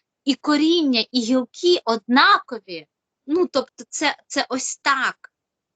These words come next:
І це рівне, абсолютно однакове, але в нашій свідомості людській немає цього розуміння, що все прекрасно, все є рівне, все є однакове.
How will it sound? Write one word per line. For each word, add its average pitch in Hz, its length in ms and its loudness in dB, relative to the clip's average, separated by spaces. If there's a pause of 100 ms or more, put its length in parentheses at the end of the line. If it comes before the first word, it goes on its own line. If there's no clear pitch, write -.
(100)
І 269 60 -4
це 294 440 0
рівне, 302 580 0
абсолютно 285 800 -4
однакове, 262 640 -2
але 254 240 -2
в 254 80 -8
нашій 277 460 0
свідомості 339 960 -6
людській 262 580 -2
немає 277 480 0
цього 254 280 -4
розуміння, 269 680 -2
що - 400 -6
все 302 440 0
прекрасно, 269 760 0 (400)
все 311 380 0
є 269 320 0
рівне, 254 520 -4
все 285 320 -2
є 254 340 -2
однакове. 240 720 -4